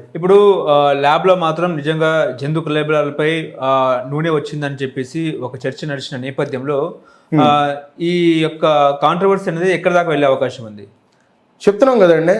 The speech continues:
Speaker 2: ఇప్పుడే కదా ల్యాబ్ రిపోర్ట్స్ వచ్చినాయి. ఇక పోలీసులది ఇన్వెస్టిగేషన్ నడవాలి, మళ్ళీ కోర్టులు ఇవన్నీ ఉంటాయి.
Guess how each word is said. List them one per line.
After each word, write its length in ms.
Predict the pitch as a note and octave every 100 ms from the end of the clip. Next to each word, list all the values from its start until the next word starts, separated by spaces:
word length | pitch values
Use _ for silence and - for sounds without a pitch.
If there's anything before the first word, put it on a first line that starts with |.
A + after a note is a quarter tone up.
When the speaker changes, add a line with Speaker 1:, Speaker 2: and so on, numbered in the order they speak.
| G#3+ - C#3+
Speaker 2:
ఇప్పుడే 260 | - G3+
కదా 200 | A#3 G#3
ల్యాబ్ 280 | A#3 G#3 G3+
రిపోర్ట్స్ 380 | G#3+ G3 G3+ F#3
వచ్చినాయి. 600 | - D#3+ D#3+ G3+ E3+ A#2+ - _ _ - - -
ఇక 140 | C3 C#3+ C#3+ C3+ C3+ C3 B2+ D#3
పోలీసులది 1000 | D#3+ F3 F3+ F3+ F3 E3+ E3 D#3 D#3 D#3
ఇన్వెస్టిగేషన్ 680 | D3+ D#3 E3 E3 D#3 D3 D#3
నడవాలి, 600 | C#3+ C#3+ C#3+ C#3 C#3+ C3+
మళ్ళీ 220 | C3+ C3+
కోర్టులు 560 | C#3 C#3+ C#3+ D3 D3 C#3+
ఇవన్నీ 280 | C3+ C3+
ఉంటాయి. 600 | C#3 B2+ B2+ B2+ B2 C3+